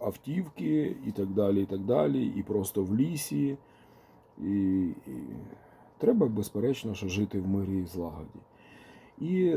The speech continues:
з-, ем, пройшовши певний путь отримання,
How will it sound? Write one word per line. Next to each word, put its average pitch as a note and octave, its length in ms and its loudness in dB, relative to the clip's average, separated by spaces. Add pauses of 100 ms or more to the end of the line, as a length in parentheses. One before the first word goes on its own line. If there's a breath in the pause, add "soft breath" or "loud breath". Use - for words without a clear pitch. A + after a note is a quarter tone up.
(100)
з-, A2+ 220 -2
ем, A2 1300 4
пройшовши D3 580 4
певний D3 400 6
путь D#3+ 460 -6 (920 soft breath)
отримання, G#2+ 880 6